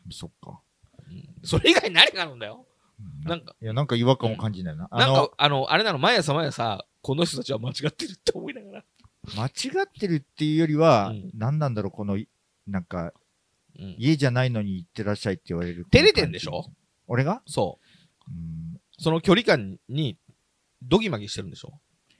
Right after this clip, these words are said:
Speaker 1: なんか、
Speaker 2: うん。
Speaker 1: えっと、ま、何回か話してるけど、
Speaker 2: うん。
Speaker 1: 僕ん家はさ、あの、
Speaker 2: うん。
Speaker 1: 大家さんの敷地内にあんのよ。
Speaker 2: はいはいはい。
Speaker 1: で、朝会ったりすると、
Speaker 2: うん。
Speaker 1: 「行ってらっしゃい」って言われるのよ。
Speaker 2: おう、おう、いいじゃん。
Speaker 1: それはね、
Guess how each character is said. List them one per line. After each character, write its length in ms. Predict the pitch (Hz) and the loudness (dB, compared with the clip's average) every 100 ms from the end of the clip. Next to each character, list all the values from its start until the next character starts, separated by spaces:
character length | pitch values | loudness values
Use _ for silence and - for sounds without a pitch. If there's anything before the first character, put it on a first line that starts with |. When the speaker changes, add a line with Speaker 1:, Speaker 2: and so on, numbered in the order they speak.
| _ _ - | _ _ -10
Speaker 1:
な 100 | 143 | -4
ん 100 | 196 | -4
か、 400 | - - 208 175 - | -2 0 0 0 -8
Speaker 2:
う 40 | 98 | -10
ん。 220 | 92 - _ _ _ _ _ _ | -10 -12 _ _ _ _ _ _
Speaker 1:
え 60 | 110 | -14
っ 40 | - _ | -14 _
と、 320 | 104 98 92 139 | -2 -2 -4 -8
ま、 120 | 160 _ | -12 _
何 160 | 135 170 | -4 -4
回 160 | 196 156 | -4 -2
か 80 | |
話 220 | 131 139 - | -2 -2 -6
し 20 | |
て 60 | |
る 60 | 95 | -10
け 100 | 92 | -6
ど、 220 | 98 90 | -4 -4
Speaker 2:
う 40 | 95 | -6
ん。 240 | 87 - - _ _ _ _ - | -8 -14 -20 _ _ _ _ -12
Speaker 1:
僕 240 | 113 202 | -6 -4
ん 40 | |
家 160 | 180 190 | -2 -2
は 120 | 104 | -2
さ、 340 | - 78 - - - | -4 -10 -12 -16 -8
あ 80 | - | -6
の、 80 | 170 | -2
Speaker 2:
う 40 | |
ん。 80 | 175 | 0
Speaker 1:
大 100 | 240 | 0
家 80 | 185 | 0
さ 120 | 151 | -2
ん 20 | |
の 80 | 101 | -6
敷 200 | - 139 | -8 -10
地 120 | - | -8
内 140 | 123 82 | -6 -6
に 80 | 80 | -8
あ 60 | |
ん 40 | 65 | -10
の 60 | |
よ。 60 | - - | -16 -16
Speaker 2:
は 180 | - 113 | -6 -4
い 40 | |
は 120 | 107 92 | -4 -6
い 20 | |
は 320 | 110 - - _ _ _ | -10 -16 -20 _ _ _
い。 40 | 107 | -16
Speaker 1:
で、 160 | 92 - | -12 -4
朝 240 | 190 208 | -2 -2
会 40 | 190 | -4
っ 20 | - | -4
た 60 | |
り 80 | 139 | -6
す 120 | - | -6
る 120 | 120 110 | -10 -6
と、 320 | 160 113 87 | 0 0 -2
Speaker 2:
う 40 | 95 | -6
ん。 20 | 92 | -6
Speaker 1:
「行 20 | |
っ 20 | |
て 80 | 139 | -2
ら 80 | 135 | -2
っ 20 | |
し 100 | - | 0
ゃ 40 | |
い」 20 | 120 | -4
っ 20 | |
て 60 | - | -4
言 80 | 87 | -4
わ 80 | 104 | -2
れ 100 | 90 | -2
る 80 | |
の 80 | 80 | -4
よ。 80 | 69 | -6
Speaker 2:
お 0 | |
う、 180 | 101 95 | -2 -2
お 20 | |
う、 40 | 90 | -2
い 40 | |
い 20 | |
じ 0 | |
ゃ 0 | |
ん。 40 | 110 | -2
Speaker 1:
そ 80 | |
れ 100 | 226 | -2
は 100 | 269 | -2
ね、 300 | 262 175 104 | 0 0 0